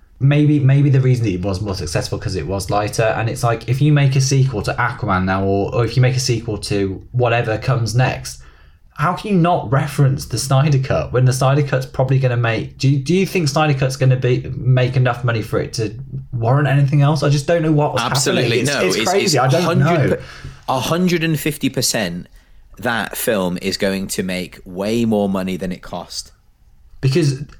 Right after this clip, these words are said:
Speaker 1: in total, it's taken two attempts to make this film, and they've spent nearly, what was it, like, four hundred million dollars in total
Speaker 2: So it made
Speaker 1: on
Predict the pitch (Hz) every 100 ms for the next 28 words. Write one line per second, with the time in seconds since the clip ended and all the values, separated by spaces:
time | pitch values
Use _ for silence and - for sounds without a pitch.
0 | - 202 202 - 180 175 - - - -
1 | 135 127 117 - 151 143 135 127 127 -
2 | 117 120 127 - 92 - 92 90 90 -
3 | 104 110 107 - 117 95 113 117 113 107
4 | 101 110 - 104 101 - - - - -
5 | 127 135 135 123 120 113 113 110 113 -
6 | - - 120 107 101 92 - - - 117
7 | 117 147 127 135 127 143 180